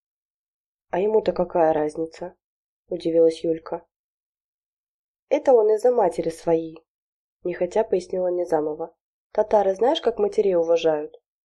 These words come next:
Если кто обидит, никогда не простят. Поэтому, если я дома скажу, что встречаюсь с Бектимировым, меня убьют. И его».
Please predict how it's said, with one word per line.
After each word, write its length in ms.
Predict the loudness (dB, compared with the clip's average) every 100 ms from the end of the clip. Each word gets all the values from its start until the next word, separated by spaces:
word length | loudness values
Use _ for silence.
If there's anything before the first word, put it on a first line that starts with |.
| _ _ _
Если 220 | 0 0
кто 240 | 0 2 2
обидит, 420 | 0 -2 -2 -2
никогда 420 | 0 0 2 2
не 120 | 0
простят. 520 | -2 -4 -4 -6 -6 -12 _ _ _ _ _
Поэтому, 360 | 0 0 2 2
если 340 | 2 0 -2
я 100 | -4
дома 240 | 0 -2 -2
скажу, 300 | -4 -6 -6
что 180 | -10 -8
встречаюсь 480 | -8 -6 -4 -4
с 40 | -6
Бектимировым, 800 | -12 -8 -2 0 2 -2 -6 -12 -8
меня 260 | -2 2 2
убьют. 400 | 0 -4 -4 -8 _ _ _ _
И 80 | -6
его». 460 | -2 0 0 -2